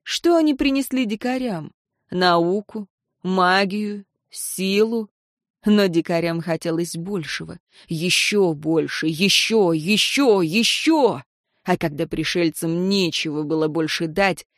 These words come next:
они попали в плен. Судя по тому, как выглядит теперь их предполагаемая родина, возвращаться им было некуда. Константин хрипло рассмеялся. Интересно, кто первым убил небесного всадника,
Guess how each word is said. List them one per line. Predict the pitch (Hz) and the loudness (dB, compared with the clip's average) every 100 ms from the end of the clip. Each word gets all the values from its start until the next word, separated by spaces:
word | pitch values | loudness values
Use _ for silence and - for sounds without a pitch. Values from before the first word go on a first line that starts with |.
| _ | _
они | 233 240 220 | 0 2 0
попали | 214 - 185 190 | -4 -6 -8 -10
в | - | -12
плен. | - 202 151 151 - _ _ - | -10 -8 -8 -12 -18 _ _ -8
Судя | - 285 | -4 -2
по | 277 | -2
тому, | 254 262 269 | 0 0 0
как | 262 233 | 0 -2
выглядит | 226 254 240 220 208 | -2 -2 -2 -2 -4
теперь | - 202 226 214 | -6 -6 -2 -2
их | 208 | -2
предполагаемая | - 196 - 185 180 202 196 180 175 170 | -4 -4 0 0 2 0 0 0 0 0
родина, | 175 262 190 170 156 _ _ | 0 -2 -2 -4 -6 _ _
возвращаться | 214 226 190 202 196 247 233 - 226 | -2 0 0 -2 -2 -4 -6 -6 -4
им | 214 214 | -2 0
было | 220 | 0
некуда. | 240 269 247 - 147 - _ _ _ _ _ _ _ _ - | -2 -2 -4 -6 -10 -12 _ _ _ _ _ _ _ _ -6
Константин | 175 160 - 165 160 156 196 190 | -2 -2 -4 -4 -4 -4 -4 -2
хрипло | - 190 180 180 180 | -2 -2 0 0 -2
рассмеялся. | 170 - 202 220 220 185 151 - - - _ _ _ _ _ | -4 -6 -4 -4 -4 -6 -6 -10 -14 -18 _ _ _ _ _
Интересно, | 208 214 254 262 247 247 | -2 0 0 0 0 -2
кто | - 294 | -4 -6
первым | - 285 214 180 185 - | -2 0 2 2 -2 0
убил | 214 190 214 185 | -2 0 2 2
небесного | 170 170 170 165 170 165 170 | 2 0 -2 -2 -2 -2 -2
всадника, | - 240 240 190 170 160 | -2 -2 -2 -2 -2 -6